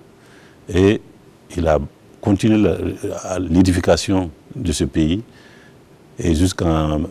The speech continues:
mille neuf cent quatre-vingts, il n'a fait que bâtir,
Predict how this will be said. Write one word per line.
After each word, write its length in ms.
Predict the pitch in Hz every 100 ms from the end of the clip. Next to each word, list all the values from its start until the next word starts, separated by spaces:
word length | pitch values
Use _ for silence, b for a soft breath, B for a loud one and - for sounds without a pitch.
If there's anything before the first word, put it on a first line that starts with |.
| - -
mille 460 | 82 85 82 87
neuf 140 | 104 -
cent 220 | 95 87
quatre-vingts, 580 | - 78 78 69 87 113 - - B B B - - - -
il 80 |
n'a 140 | 92 82
fait 160 | 85
que 100 | 78
bâtir, 560 | 76 73 78 - 87 95